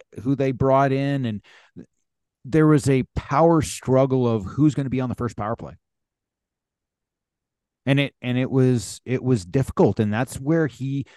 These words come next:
that's where he is gonna have the hardest issue with finding a top end team. Because if I'm Patrick Kane, there is no chance whatsoever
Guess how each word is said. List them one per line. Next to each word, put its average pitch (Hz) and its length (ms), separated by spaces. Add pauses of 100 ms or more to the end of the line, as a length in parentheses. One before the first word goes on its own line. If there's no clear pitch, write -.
(160)
that's 139 280
where 202 180
he 160 400
is 131 140
gonna 123 180
have 107 380
the 113 80
hardest 107 720
issue 107 500 (1400)
with 143 200
finding 214 880 (160)
a 135 420 (600)
top 156 340
end 151 220
team. 127 220
Because 107 200
if 123 120
I'm 233 220
Patrick 127 500
Kane, 101 340 (560)
there 165 260
is 139 220
no 143 400
chance - 720 (1700)
whatsoever 160 920